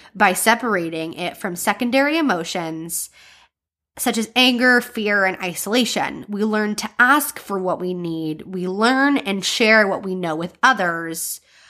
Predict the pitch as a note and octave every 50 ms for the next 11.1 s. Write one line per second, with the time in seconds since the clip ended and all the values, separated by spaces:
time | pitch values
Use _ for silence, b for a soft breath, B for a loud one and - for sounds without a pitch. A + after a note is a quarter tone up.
0 | b b b b _ - G#3 G#3 G#3 G3+ G3 G3 F#3+ F3+ - F#3+ A3 A#3 A3+ -
1 | A#3 G#3 G3 - - - F3+ F3+ - - - - - - F3 D#3+ D#3 D#3 D#3 -
2 | _ - G#3 - - - _ - - G#3 F3+ - D3 - - - - F3 D#3+ E3+
3 | E3 B2 B2+ - - - F#3 F3+ - A#3+ A#3+ F#3+ C3+ - - - _ B B B
4 | B B B B B B B - - - C4 B3 A3+ A3+ A3 G#3+ G#3 G#3 G3 -
5 | - _ _ _ _ _ _ _ _ _ _ _ _ _ - B3 F#4+ A4 A#4+ A#4+
6 | A4 F#4 - - F#3+ F3 D#3+ E3 E3+ E3+ F#3 F#3+ F3+ G#3 G3+ F#3 - A#3+ A#3+ A#3+
7 | A3+ G#3+ G3+ G3 G3 G3+ G3 - - F3+ F3 E3+ F3 - - - F#3 F3 E3+ E3+
8 | E3+ D#3 E3 F#3+ A3 B3+ C4+ B3 G#3 E3+ E3+ D#3+ - - - - E3 E3 E3 D#3+
9 | D#3 D#3+ D#3+ E3+ F3+ B B B B B B B - G#3 G3 F#3+ F#3+ F#3 F3+ F3+
10 | F3 E3+ F3 F#3 - - - - F#3+ F3+ F3 E3+ E3+ E3 D#3+ D#3+ D#3 D3+ - -
11 | -